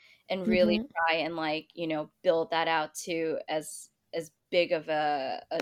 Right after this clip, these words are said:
Speaker 1: noise as you can make. Um, I do think it's a good strategy.
Speaker 2: Mm-hmm. Yeah, it's interesting. It's, I mean, there's obviously so many different ways to approach it, so it's,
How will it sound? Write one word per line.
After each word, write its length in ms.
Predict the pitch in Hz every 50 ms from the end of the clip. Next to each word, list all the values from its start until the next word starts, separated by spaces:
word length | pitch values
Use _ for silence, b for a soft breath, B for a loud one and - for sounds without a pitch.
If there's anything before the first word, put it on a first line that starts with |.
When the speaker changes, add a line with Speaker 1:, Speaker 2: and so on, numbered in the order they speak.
| - - -
Speaker 1:
noise 440 | 175 170 175 160 165 160 156 156
as 160 | 160 160 151 151
you 120 | 147 147
can 200 | - - 156 156
make. 320 | 156 151 143 135 - - _ _ _ _ _ _ _ _ _ _ -
Um, 640 | 170 160 156 156 147 139 139 131 - - - - _ -
I 80 | 180 185
do 200 | 185 - 226 233
think 200 | - 240 220 180
it's 160 | 175 175 -
a 60 | 151
good 160 | 143 147 139
strategy. 640 | - - - 123 127 120 139 - - - - - 202 _ _ _ _ _ _ _ _ _ _ _ _ _ _ _ _ _ _ _ _ _ _ _ - 240
Speaker 2:
Mm-hmm. 600 | 240 233 233 226 233 254 240 202 185 185 190 196 - _ _ _ _ - -
Yeah, 220 | 233 294 339 294
it's 120 | 226 - 226
interesting. 560 | 269 285 - 294 - - 196 170 160 156 -
It's, 360 | 185 196 - - - - - b b b b b b b b b b
I 40 | b
mean, 120 | 196 185 180
there's 180 | 185 185 185
obviously 360 | - 208 190 196 190 - 196 190
so 140 | - - 185
many 160 | 185 180 180
different 300 | 180 - - 170 - 170
ways 460 | 175 170 165 165 165 165 - - - b b b b b b b b b b b _ _ -
to 140 | - - 180
approach 400 | - - - 180 175 185 - -
it, 200 | - - - -
so 160 | - 185 170
it's, 460 | 156 - - - - - - - -